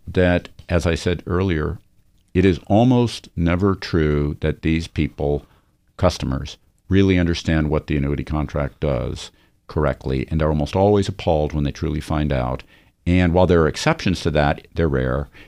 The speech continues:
and, um, and I'm delighted for the exceptions, but almost always, whatever it was they thought they were gonna do with the annuity,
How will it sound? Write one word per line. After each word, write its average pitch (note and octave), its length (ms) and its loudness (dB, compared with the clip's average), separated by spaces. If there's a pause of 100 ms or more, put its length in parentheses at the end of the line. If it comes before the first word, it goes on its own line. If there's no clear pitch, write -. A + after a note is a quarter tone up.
(240)
and, F#2 480 4 (520)
um, E2+ 540 2 (240)
and E2 260 0
I'm E2+ 120 2
delighted F#2 480 2 (120)
for E2+ 160 2
the D#2 200 -2 (280)
exceptions, D#2 540 -2 (120)
but F#2+ 260 0
almost D3 600 2
always, D2 640 2
whatever G#2 340 4
it G2 60 2
was G2 240 2
they E2+ 100 2
thought F#2+ 400 -2
they G2 140 4
were F#2 180 2
gonna F#2+ 260 0
do G2+ 280 2
with G2 240 0
the F#2 160 2
annuity, G2+ 560 2